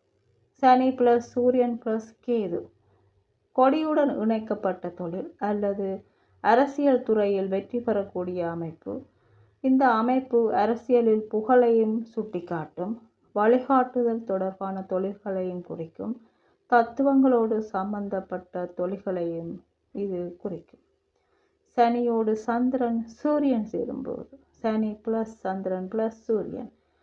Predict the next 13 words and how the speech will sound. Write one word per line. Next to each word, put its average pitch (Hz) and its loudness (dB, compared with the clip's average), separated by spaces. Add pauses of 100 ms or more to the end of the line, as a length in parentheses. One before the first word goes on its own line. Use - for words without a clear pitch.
(240)
பயணங்கள் 302 4
தொடர்பான 208 0 (200)
தொழில் 196 -2 (120)
அரசாங்கத்துடன் 208 -2 (320)
இணைக்கப்பட்டிருக்கும். 185 -6
அதாவது 196 -2
அரசாங்கத்தோடு 226 0
சம்பந்தப்பட்ட 208 -2
தொழிலாக 175 -6
இருக்கும். 175 -8
பயணங்களோடு 208 -2
தொடர்புடைய 180 -6
தொழிலாக 170 -6